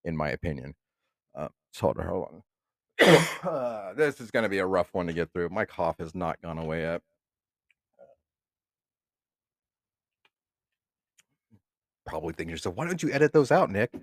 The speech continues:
Fuck off." <laughs> I don't feel like doing that kind of work. Anyway,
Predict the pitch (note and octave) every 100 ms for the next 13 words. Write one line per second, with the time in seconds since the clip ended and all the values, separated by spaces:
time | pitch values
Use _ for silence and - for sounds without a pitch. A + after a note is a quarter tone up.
0 | - F#3+ F3+ F3 D#2+ - - _ _ _
1 | - - - - - E3 - - A3 A3+
2 | B2+ D#3 G3 D#3+ F3+ F3+ D#3 B2 D3 D#3
3 | D3+ C3+ C#3+ B2+ A2+ D3 C3 _ _ -
4 | - _ _ _ _ _ - - - -
5 | D3+ F3+ G#2 E2 F2